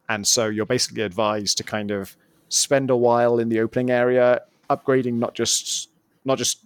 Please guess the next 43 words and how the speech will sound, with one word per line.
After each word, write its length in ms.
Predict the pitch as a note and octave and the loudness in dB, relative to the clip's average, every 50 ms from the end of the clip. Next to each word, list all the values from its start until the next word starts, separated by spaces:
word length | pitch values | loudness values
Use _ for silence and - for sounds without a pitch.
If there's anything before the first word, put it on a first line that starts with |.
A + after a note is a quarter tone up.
| _ _ | _ _
gathering 340 | - C3 B2+ B2+ A#2 A2 G#2+ | 0 0 0 0 -2 -4 -6
coal, 260 | - A2+ A2 G#2+ G#2+ | -4 -4 -2 -2 -2
but 100 | G2 A2 | -4 -6
also 200 | A2+ A2+ - A#2+ G#2 | -6 -4 -2 -2 -2
upgrading 260 | - - A#2 G#2+ A2 | 0 0 -2 -2 -2
your 120 | G2 G2 | -6 -8
capacity 440 | - - - - A2+ A2+ - - A2 F#2+ | -10 -10 -6 -6 -6 -6 -6 -10 -12 -6
to 80 | G2 | -4
store 340 | - - - D3+ D#3 C#3+ A#2+ | -4 -2 0 2 2 4 2
coal, 360 | - - F2+ F2 E2+ F2 F#2 | 0 -4 -6 -6 -6 -8 -10
'cause 160 | - - G2+ - | -12 -12 -12 -12
you 60 | G2 | -12
can 120 | - - | -12 -14
also 120 | F#2+ F#2 G2+ | -12 -12 -12
upgrade 240 | F#2 - G2 F#2+ - | -8 -8 -8 -8 -6
your 80 | F#2 | -6
storage, 580 | - - B2 A2 G2 F#2+ F#2 - - - - - _ _ _ - | -4 -2 -2 -2 -2 -2 -4 -6 -6 -8 -8 -12 _ _ _ -12
uh, 200 | G#2+ F2+ F2+ - | -10 -8 -8 -8
for 160 | - - G2+ | -8 -10 -10
each 200 | - A2+ - - | -10 -8 -8 -8
of 60 | G2 | -8
these 140 | G2+ F#2+ - | -8 -8 -6
things. 420 | - F#2+ F#2 F2+ F#2+ F#2+ - - - _ _ _ _ _ _ _ _ _ _ - | -6 -6 -6 -6 -10 -8 -10 -10 -10 _ _ _ _ _ _ _ _ _ _ -8
And 440 | A2 G2+ F#2+ F#2 F#2+ F#2+ F#2 - - - | -6 -6 -6 -6 -8 -10 -12 -12 -6 -6
that's 160 | G#2 - - | -4 -4 -4
true 200 | - G#2+ G2 F2 | -6 -8 -10 -10
for, 100 | - G2 | -8 -8
like, 280 | F2+ F#2+ - - - _ _ _ - | -8 -8 -8 -12 -20 _ _ _ -10
your 320 | G#2+ G2 F#2 F#2+ F#2+ F#2+ _ _ _ _ _ _ _ _ _ _ | -8 -6 -6 -6 -8 -8 _ _ _ _ _ _ _ _ _ _
wood 260 | A2 A2+ A2+ A2 - F#2+ | -6 -4 -4 -4 -4 -8
resources 540 | F#2 G#2 G2 - - G2 F#2+ - G2+ F#2 | -10 -6 -4 -4 -4 -4 -6 -4 -4 -6
that 80 | - - | -6 -6
you're 80 | G#2 G2 | -8 -6
gathering, 420 | G#2+ G2 F#2+ G#2+ G#2 G2+ G2 F#2+ | -6 -4 -4 -6 -8 -8 -8 -8
your 100 | F2+ E2+ | -10 -10
food, 480 | - - C3 B2 A2+ A2 A2 G#2 F#2+ F#2 | -8 -6 -4 -4 -4 -4 -4 -6 -6 -8
your 80 | F#2 F2 | -10 -8
water, 520 | F#2 G2+ G#2+ G2 - - G2+ F#2 F#2+ - - _ - - _ _ _ | -4 -4 -4 -4 -2 -4 -4 -4 -4 -8 -10 _ -20 -20 _ _ _
all 120 | - G#2+ G#2 | -8 -8 -6
these 120 | G2+ - | -6 -6
different 220 | G2+ - G#2 F2+ | -8 -10 -10 -6
things. 380 | F#2 G2 G2 F#2+ F#2+ - - - - _ _ _ _ _ _ - | -6 -6 -6 -4 -4 -4 -6 -6 -8 _ _ _ _ _ _ -6
Um, 500 | G#2+ G#2 G#2 G2 F#2+ F#2+ F#2 F#2+ G2+ | -4 -2 -2 -2 -4 -6 -10 -12 -14